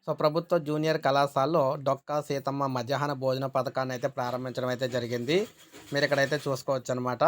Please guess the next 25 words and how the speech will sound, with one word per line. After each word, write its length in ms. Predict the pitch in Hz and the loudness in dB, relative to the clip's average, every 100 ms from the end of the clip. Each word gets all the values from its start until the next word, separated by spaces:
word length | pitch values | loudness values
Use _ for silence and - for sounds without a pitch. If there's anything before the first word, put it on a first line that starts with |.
| 220 | 4
ఈ 120 | 180 175 | 2 0
కార్యక్రమం 600 | 156 151 147 147 151 147 | 2 0 -2 -4 -4 -4
మనం 180 | 143 135 | -6 -6
చూసుకున్నట్లయితే, 920 | 127 - 127 123 117 120 117 143 160 269 _ _ _ _ _ _ - | -8 -8 -10 -10 -8 -8 -4 -2 -2 -6 _ _ _ _ _ _ -6
ఆ, 100 | 139 | -4
ఈ 160 | 139 147 | -2 -4
విధంగా 440 | 143 147 139 - | -4 0 0 -2
లోకేష్ 420 | 143 139 135 143 139 | 0 0 2 0 0
గారు 140 | 139 | 0
అయితే 140 | 131 | 0
ప్రారంభించారు. 880 | 135 127 123 127 127 123 120 170 302 - _ _ 139 | 0 0 0 -2 -2 -2 2 2 2 -8 _ _ -12
ఈయన 120 | 143 | -8
ఏం 140 | 147 | -6
చెప్తున్నారంటే, 580 | 147 151 151 143 147 151 | -4 -6 -4 -4 0 0
"ఏపీలో 540 | 135 151 175 180 175 | 4 2 4 6 4
ఇంటర్ 340 | 170 143 160 156 | 4 2 4 4
విద్యార్థులకు 760 | 143 131 143 143 156 160 143 - _ _ _ | 2 2 2 4 2 2 0 -2 _ _ _
మధ్యాహ్న 380 | 143 143 160 165 | -6 0 2 2
భోజన 300 | 147 147 151 | 2 2 2
పథకాన్ని 500 | 147 143 139 151 147 | 2 2 4 2 2
విద్యాశాఖ 580 | 135 127 143 143 143 139 | 0 0 0 2 2 0
మంత్రి 300 | 139 139 139 | -2 -2 0
నారా 240 | 131 135 | 2 4
లోకేష్ 380 | 139 131 139 131 | 4 2 0 -2
ప్రారంభించారు." 800 | 135 123 127 123 117 120 151 240 | 2 2 0 -4 -4 0 2 0